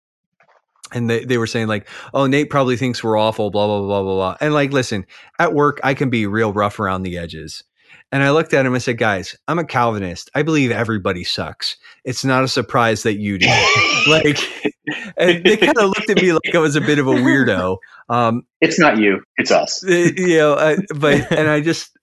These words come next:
Speaker 1: uh, what, what's been so funny to me is, like, um, you know, and even in talking to my, to my buddy today, we were talking about some mutual friends of ours who have, you know, sort of turned the way of the evangelical. And I said, "Frankly," I said, "I
Speaker 3: Mm.
Speaker 1: don't have a ton of patience for a lot of it,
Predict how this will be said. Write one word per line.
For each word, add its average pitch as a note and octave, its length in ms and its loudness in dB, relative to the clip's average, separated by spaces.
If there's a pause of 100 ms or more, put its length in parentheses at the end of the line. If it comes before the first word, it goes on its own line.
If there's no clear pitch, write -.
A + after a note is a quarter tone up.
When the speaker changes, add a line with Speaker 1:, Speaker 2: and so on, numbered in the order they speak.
(300)
Speaker 1:
uh, D#3+ 60 -6 (200)
what, E3+ 240 -2
what's D#3 220 -4
been D#3+ 200 -4
so C3 180 -2
funny F3 420 -4
to - 140 -8
me G#2 260 -4
is, G2+ 180 -6
like, G2+ 360 -8
um, G2 400 -10 (640)
you C3+ 100 -2
know, B2+ 60 0
and C3 340 -2
even D3 280 0
in B2+ 120 0
talking A#2 500 -4
to - 120 -8
my, A2+ 140 -4 (100)
to A#2+ 100 -8
my G#2+ 140 -4
buddy C3+ 280 -4
today, G2 300 -6
we G#2 140 -6
were G2+ 80 -8
talking A2+ 240 -6
about G2+ 180 -4
some G#2+ 160 -6
mutual G#2 380 -4
friends G#2+ 280 -8
of G#2+ 120 -8
ours F#2+ 320 -8
who A2+ 140 -6
have, G#2 260 -6 (420)
you B2+ 120 -4
know, A#2 120 0
sort B2 260 -2
of G#2+ 140 -4
turned A#2 360 -4
the A2 60 -2
way G#2 200 0
of G2+ 100 -2
the G2 240 -8
evangelical. G2 1000 -8 (380)
And B2+ 100 -4
I B2 60 -2
said, A#2+ 300 -2
"Frankly," A#2 540 -4
I A2 100 -8
said, A2 240 -6
"I E3 140 -6
Speaker 3:
Mm. - 20 -6
Speaker 1:
don't E3 200 -4
have C3 140 -4
a A2+ 60 -4
ton - 240 -10
of F#2 100 -12
patience G#2+ 500 -8
for - 180 -10
a F#2 60 -10
lot E2+ 300 -8
of D#2+ 120 -14
it, - 200 -16